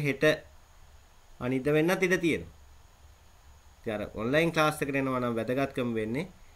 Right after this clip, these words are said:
ඒ දවසේම ඒක ඉගෙන ගන්න පුළුවන්. නේද? එතකොට අර වීඩියෝ එකත් පස්සේ බැලුවට ප්‍රශ්නයක් නෑ ඉතින්. ඔන්න ඔතනේ අවාසිය ඔයාලට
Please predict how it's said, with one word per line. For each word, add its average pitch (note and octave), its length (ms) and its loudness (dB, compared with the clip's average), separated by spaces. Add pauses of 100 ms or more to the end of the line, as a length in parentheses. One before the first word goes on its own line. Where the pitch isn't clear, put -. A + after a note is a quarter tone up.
(220)
ඒ A2+ 220 -4
දවසේම A#2 400 -2
ඒක C#3 160 -2
ඉගෙන B2 240 -2
ගන්න C#3+ 260 0
පුළුවන්. B2 320 -2 (400)
නේද? C3+ 260 -2
එතකොට G#2+ 440 -8
අර G#2 120 -4
වීඩියෝ G#2+ 380 -6
එකත් C3 120 -8
පස්සේ A2 280 -6
බැලුවට A2+ 320 -2 (420)
ප්‍රශ්නයක් A2 500 -4
නෑ B2+ 180 -2
ඉතින්. G2+ 200 -6 (320)
ඔන්න C#3 200 0
ඔතනේ E3+ 420 2
අවාසිය D#3+ 420 6
ඔයාලට D3 340 4